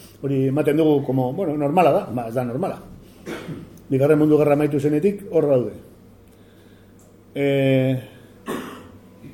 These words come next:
sobe-, zubirotasuna. Europak ez du eduki inoiz kanpo harremanetarako edo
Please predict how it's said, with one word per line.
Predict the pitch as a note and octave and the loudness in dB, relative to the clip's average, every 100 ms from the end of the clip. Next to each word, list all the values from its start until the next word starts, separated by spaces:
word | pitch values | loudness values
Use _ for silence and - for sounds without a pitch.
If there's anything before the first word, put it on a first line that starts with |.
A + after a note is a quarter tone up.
| - - - - - - - - - - - - - - - | -20 -20 -20 -20 -20 -20 -20 -20 -20 -20 -20 -20 -20 -20 -4
sobe-, | C#3+ C#3 E3+ C3 | 4 4 4 -4
zubirotasuna. | - C#3 E3 D3 C3+ - D3+ D#3+ - | 0 4 4 4 2 0 -2 -2 -4
Europak | C3+ D3+ E3 D#3 | 0 2 2 0
ez | E3+ | 0
du | E3 | 0
eduki | D#3 D#3 | 0 -2
inoiz | D#3+ D#3+ - | 0 -2 -2
kanpo | C3 D3+ | 0 2
harremanetarako | D3 D3+ D3 C#3 C#3 C#3 F3 C#3+ | 2 0 -2 -2 -2 -2 0 0
edo | B2 B2 | 0 -2